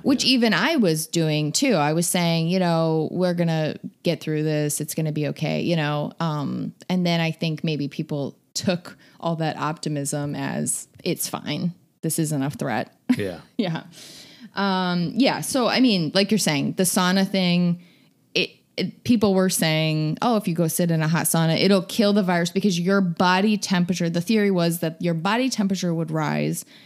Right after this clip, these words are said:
Speaker 1: and kill the virus like a fever, right?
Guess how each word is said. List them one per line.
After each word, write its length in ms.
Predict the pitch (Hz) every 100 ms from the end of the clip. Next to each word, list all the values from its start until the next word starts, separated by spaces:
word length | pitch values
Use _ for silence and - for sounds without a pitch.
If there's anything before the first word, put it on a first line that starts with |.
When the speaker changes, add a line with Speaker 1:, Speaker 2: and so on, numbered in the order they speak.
| - - -
Speaker 1:
and 560 | 190 170 165 160 160 - -
kill 260 | - 180 170
the 80 |
virus 520 | 160 147 78 73 - 165
like 160 | 160
a 60 | 160
fever, 500 | - - - - -
right? 420 | 180 196 311 330